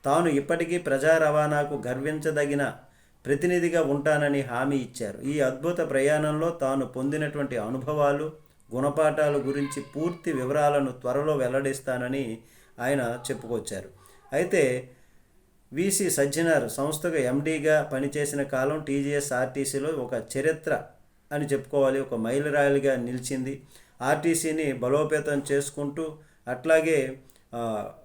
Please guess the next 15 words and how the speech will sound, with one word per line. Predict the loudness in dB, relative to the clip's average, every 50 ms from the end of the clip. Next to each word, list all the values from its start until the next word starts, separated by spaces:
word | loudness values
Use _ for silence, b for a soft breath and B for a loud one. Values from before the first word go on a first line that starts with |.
| _ -20 -14
బుకింగు, | -4 -4 -4 -2 0 0 0 0 0 -2 -2 -4 -6 -10 -14 -20 -20 -20 -10
బస్సు | -4 -2 0 0 0 -2 -6
ట్రా-, | -4 -2 0 2 4 4 4 2 0 -2 -4 -10 -16 -18
ట్రాకింగు | -8 -4 0 2 2 2 0 -2 -2 -2 -2 -4 -6 -8 -8 -12
ఇట్లాంటివన్నీ | -12 -4 0 2 2 4 4 2 2 2 2 0 0 0
కూడా, | 0 0 0 2 4 4 2 2 -2 -4 -8 b b b b b b _ -8
ఆ, | -6 -4 -4 -4 -4 -6 -6 -2
కార్గో | 2 2 2 2 2 2 2 2 2 -2 -6 -14 _ _ _ _ _ _ _ -8
సేవలను, | -6 -2 2 4 4 4 4 4 2 2 0
సరుకు | 0 0 0 0 0 2 2
రవాణా | 4 4 4 4 4 2 0
సేవలను | 0 0 0 2 2 2 2 2 0 0 -2 -4
అన్ని | -4 -4 -2 0 0 2
రకాలుగా | 2 2 2 2 2 2 2 0 0 0 0
దాన్ని | 2 2 2 2 2 0 -2 -2 -4 -6 -6 -8